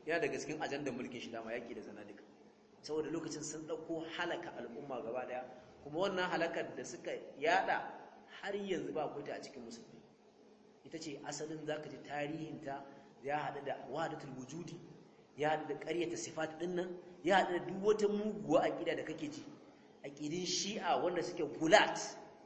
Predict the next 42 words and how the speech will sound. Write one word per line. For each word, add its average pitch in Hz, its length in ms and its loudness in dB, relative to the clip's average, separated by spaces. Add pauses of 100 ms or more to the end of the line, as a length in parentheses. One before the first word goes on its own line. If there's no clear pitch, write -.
(280)
duk 151 120 -8
irin 165 160 -2
waɗannan 131 220 -6 (100)
aƙidu 113 220 -14
ne, 107 100 -14
duk 180 80 -6
ana 139 260 -6
kwaso 101 300 -12
su. - 140 -18 (1200)
Isa 175 180 4
har 170 100 6
yanzu 170 180 2
zaka 151 200 6
ga 135 100 0
duk 165 280 -6
wanda 185 260 2
ya 151 120 2
kai 151 120 -4
ɓata 151 380 -4
ta 131 80 -8
kai 143 180 -6
ɓata 139 200 -6
sai 165 120 -8
a 131 80 -6
ce 139 140 -8
zindiki. 120 480 -12 (580)
Saboda 156 240 -6
zara 165 220 8
an 175 140 0
ce 175 160 6
zindiki 147 500 -2
to 123 240 -8
ƙarke 143 580 0
kenan 131 380 -2
wajen 135 260 -2
ɓata. 135 220 -4 (460)
Shaiɗani 151 840 6
na 175 100 6
ƙarke 165 520 0
wanda 165 640 6 (320)
shaiɗan 165 360 -2
ma 151 240 2